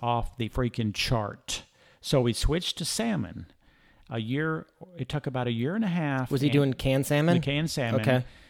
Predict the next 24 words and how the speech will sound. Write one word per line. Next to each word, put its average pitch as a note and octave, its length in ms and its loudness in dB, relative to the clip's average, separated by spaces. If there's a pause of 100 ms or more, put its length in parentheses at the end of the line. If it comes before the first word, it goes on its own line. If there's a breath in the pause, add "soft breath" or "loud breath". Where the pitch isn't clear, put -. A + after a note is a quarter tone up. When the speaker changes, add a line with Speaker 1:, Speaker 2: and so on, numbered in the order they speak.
(200 loud breath)
Speaker 1:
And B2 160 -2
a B2 40 2
year C3+ 120 2
and D#3+ 80 -2
a D#3+ 40 0
half F3+ 160 -2
later, C3+ 340 0
we B2+ 100 0
checked B2+ 260 -4
it F3 80 -6
again, C3 480 -2 (100)
and B2+ 160 -4
it C3+ 100 -4
had B2 160 -4
dropped A#2+ 360 -4
by A2+ 160 -4
seventy-five A#2 720 -4
percent. - 640 -2
So A#2+ 160 -4
just B2 460 -2
eliminating C3+ 580 0
that A#2 160 -4
one A2+ 220 -2
food. F#2 340 -6